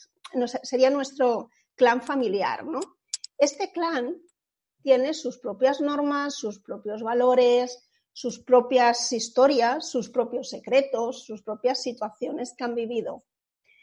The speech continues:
Sería este el sistema más próximo. Luego estamos en una comunidad, estamos en una ciudad o pueblo,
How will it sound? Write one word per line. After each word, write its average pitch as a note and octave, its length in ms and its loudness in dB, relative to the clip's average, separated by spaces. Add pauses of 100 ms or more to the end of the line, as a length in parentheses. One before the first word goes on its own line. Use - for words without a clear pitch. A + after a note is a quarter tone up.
(380)
Sería B3+ 460 6
este B3+ 220 2
el C#4+ 120 6
sistema C4 640 -2
más D4 320 -2
próximo. C4+ 520 2
Luego A#3 600 2
estamos A3 640 -8
en A3 140 -8
una G#3 220 -8
comunidad, C#4 640 2
estamos A3 580 -8
en G#3+ 80 -10
una G#3+ 200 -8
ciudad A3 400 -4
o C4 160 0
pueblo, D4 720 4